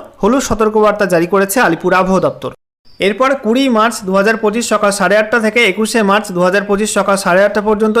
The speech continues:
এই সময়টার মধ্যে উত্তরবঙ্গের কোনো জেলার জন্য কিন্তু কোনো ওয়ার্নিং থাকছে না।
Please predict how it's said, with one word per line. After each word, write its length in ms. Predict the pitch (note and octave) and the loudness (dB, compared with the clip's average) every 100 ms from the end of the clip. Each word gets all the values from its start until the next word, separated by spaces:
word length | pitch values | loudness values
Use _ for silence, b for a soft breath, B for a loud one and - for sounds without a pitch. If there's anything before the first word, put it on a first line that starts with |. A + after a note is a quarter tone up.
| A3+ | 0
এই 140 | F#3+ | -2
সময়টার 440 | G#3+ G3 F#3 F#3 G#3 | 0 0 0 2 2
মধ্যে 240 | G3+ G3+ | 2 0
উত্তরবঙ্গের 680 | G#3+ F#3 - A3 A3 G#3+ A#3 | -2 -2 -2 0 2 0 -2
কোনো 240 | A3+ A3 C4+ | -2 0 0
জেলার 300 | G3 G3 G3 | 2 2 2
জন্য 180 | G#3 G#3+ | 0 -2
কিন্তু 220 | G#3 G#3+ A3 | -2 -2 -2
কোনো 200 | A3 A3 | 0 2
ওয়ার্নিং 340 | F3 E3 F3 G3+ | 2 2 0 -2
থাকছে 340 | G#3 G#3 D3+ | -2 -4 -6
না। 100 | C3 | -10